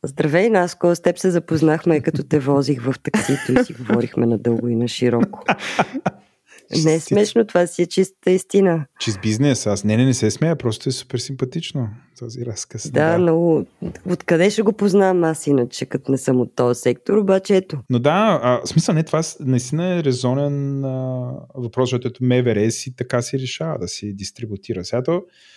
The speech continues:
Speaker 1: И
Speaker 2: големият
Speaker 1: данъчните
Speaker 2: въпрос е
Speaker 1: ми пращат също по мейла съобщения, имам пик от нап.
Speaker 2: Ние
Speaker 1: Много
Speaker 2: с-,
Speaker 1: са полезни тия неща, между другото, и работят.
Speaker 2: с Наско Райков имаме чудесен епизод на Говори Интернет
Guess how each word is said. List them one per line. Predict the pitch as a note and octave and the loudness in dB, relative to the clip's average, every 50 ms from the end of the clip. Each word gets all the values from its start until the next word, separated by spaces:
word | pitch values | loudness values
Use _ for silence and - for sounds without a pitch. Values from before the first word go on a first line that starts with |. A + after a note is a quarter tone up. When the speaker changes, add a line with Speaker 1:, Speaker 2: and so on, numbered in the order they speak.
| _ _ _ _ - | _ _ _ _ 0
Speaker 1:
И | - F#3 | 0 2
Speaker 2:
големият | F3+ E3+ D3+ D3+ | 4 4 2 2
Speaker 1:
данъчните | D#3 E3 C#3 C3 - F#3 | 2 2 2 2 2 2
Speaker 2:
въпрос | F3+ F3+ | 2 4
е | F#3 | 4
Speaker 1:
ми | F3+ F3 E3 | 4 2 2
пращат | - - E3+ D#3+ E3 D#3+ - - E3 D#3+ - | 2 0 0 0 0 -2 -4 -4 -6 -4 -2
също | - E3+ D#3 - - - D#3+ C#3+ | -2 -2 -2 -2 -2 -4 -4 -4
по | - - D3 C#3+ C#3 C3+ C3+ C3 C3 B2+ B2+ G2+ - - - _ - | -2 0 0 2 4 4 4 4 4 2 2 0 -2 -6 -10 _ -4
мейла | C3+ C3 C3+ C3+ C3 C3+ C3 B2+ B2+ C3 B2+ A#2+ A#2+ A#2 | 0 2 2 4 4 4 2 2 2 2 2 0 -2 -4
съобщения, | - - - B2+ - - - - C#3 C#3 C#3 C#3 | -6 -8 -10 -10 -10 -6 -2 0 2 4 4 4
имам | C#3 C3+ C3+ C3 C3+ - _ - | 4 4 2 2 0 -4 _ -2
пик | C#3+ C3+ - _ _ _ - - - - - - - - - - - - _ - | -2 -2 -2 _ _ _ -8 -8 -8 -10 -16 -20 -20 -20 -20 -20 -20 -20 _ -6
от | - E3 D3 - | -4 -4 -2 0
нап. | - C3+ B2+ A#2 A2+ A#2 - _ _ - - - - - - - - - - - - - - - - - _ _ _ _ | 0 2 2 2 0 -2 -6 _ _ -20 -20 -20 -20 -20 -20 -20 -18 -16 -14 -12 -12 -12 -14 -16 -20 -20 _ _ _ _
Speaker 2:
Ние | A2+ A2 A2+ C3+ | 0 2 4 4
Speaker 1:
Много | F#3+ G3+ A3 C#3 | 4 4 2 2
Speaker 2:
с-, | - G#3 | 2 0
Speaker 1:
са | F#3 - | -2 0
полезни | - D#3+ C#3+ C#3 C#3+ C3+ C#3+ C#3 C3 C#3+ | 2 2 4 4 4 4 2 2 0 0
тия | - B2 A#2+ A#2 | 0 0 2 2
неща, | A#2 A#2 - - - C3 C3+ | 2 0 -2 -4 -2 0 2
между | D3 D3+ C3 C3 C3 | 2 2 0 -2 -2
другото, | B2+ C#3 F3 F#3 F#3 - | 0 2 2 2 2 4
и | A3+ G#3 | 4 4
работят. | F3+ E3+ D3+ C#3+ E3 E3 E3 - - A2+ - - _ _ - | 4 4 2 2 0 0 0 -2 -6 -6 -6 -8 _ _ -20
Speaker 2:
с | - - - - A#2 G#2+ - | -18 -12 -6 -4 -4 -2 0
Наско | A2 A2+ B2+ B2+ - - C#3 | 0 0 0 0 -2 -2 -2
Райков | A#2+ A2 A2+ A2 - - - | 0 0 0 -2 -4 -4 -4
имаме | A#2 A#2 A2+ G2+ | -2 -2 -2 -2
чудесен | - G2 G2 F#2+ - G#2+ | -2 0 -2 0 -2 -4
епизод | F#2+ - - - F2 - - | -6 -6 -8 -10 -8 -8 -10
на | F#2 | -10
Говори | F2 F2 F2+ F2 F2+ | -10 -8 -8 -8 -8
Интернет | F2 F2 - - - F#2 F2 | -8 -10 -12 -10 -10 -10 -10